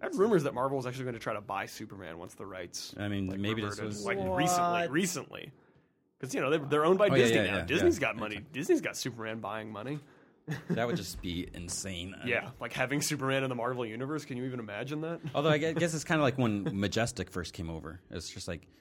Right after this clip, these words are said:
Speaker 2: you know, that, that was weird when he's in Action Comics and he's like,
Speaker 3: Hmm.
Speaker 2: "Whoa, you're from the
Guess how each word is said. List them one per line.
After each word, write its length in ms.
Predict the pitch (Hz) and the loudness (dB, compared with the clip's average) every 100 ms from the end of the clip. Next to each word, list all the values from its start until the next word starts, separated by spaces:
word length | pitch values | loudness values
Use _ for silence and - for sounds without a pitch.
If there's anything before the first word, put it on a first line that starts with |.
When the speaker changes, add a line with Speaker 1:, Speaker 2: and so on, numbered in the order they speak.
| _ _ _ _ | _ _ _ _
Speaker 2:
you 80 | 87 | -4
know, 60 | 85 | 0
that, 240 | 95 78 | 0 2
that 120 | 98 | 0
was 140 | 104 90 | 2 0
weird 340 | 92 101 95 | 4 4 4
when 140 | 90 87 | 2 -2
he's 300 | 87 98 90 | -2 0 -2
in 80 | |
Action 320 | 87 85 - 87 | -2 -4 -6 -6
Comics 420 | 131 120 85 87 | -2 -2 -2 -6
and 100 | 87 | -8
he's 120 | 82 | -6
like, 100 | 87 | -6
Speaker 3:
Hmm. 80 | 92 | -4
Speaker 2:
"Whoa, 80 | 110 | -4
you're 200 | 85 101 | -2 -4
from 420 | 92 90 82 78 - | -4 -6 -6 -8 -8
the 320 | 82 76 | -6 -6